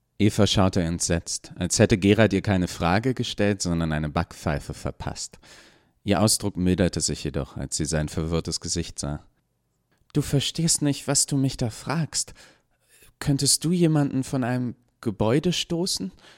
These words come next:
Wie soll man so eine Frage verstehen? Wärst du körperlich in der Lage? Vielleicht. Könntest du es über dich bringen? Selbstverständlich nicht. Ich könnte Tine ihren Schmerz nehmen.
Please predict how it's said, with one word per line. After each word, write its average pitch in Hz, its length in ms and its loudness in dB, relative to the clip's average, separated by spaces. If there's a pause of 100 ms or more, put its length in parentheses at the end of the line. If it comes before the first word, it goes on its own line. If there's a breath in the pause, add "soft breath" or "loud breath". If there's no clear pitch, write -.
(400 soft breath)
Wie 151 120 -4
soll 147 220 4
man 170 180 4
so 151 100 0
eine 151 220 2
Frage 151 340 0
verstehen? 135 640 -4 (680 soft breath)
Wärst - 280 2
du 107 80 2
körperlich 202 680 2
in 190 100 0
der 196 140 4
Lage? 190 380 0 (260)
Vielleicht. 120 680 -4 (460 soft breath)
Könntest 127 400 2
du 110 80 2
es - 140 0
über 202 240 4
dich 127 200 0
bringen? 117 360 -2
Selbstverständlich 135 960 2
nicht. - 400 -2 (840 soft breath)
Ich - 220 -10
könnte 151 420 0 (400)
Tine 170 300 -2
ihren 131 320 0
Schmerz 135 520 -4
nehmen. 117 400 -2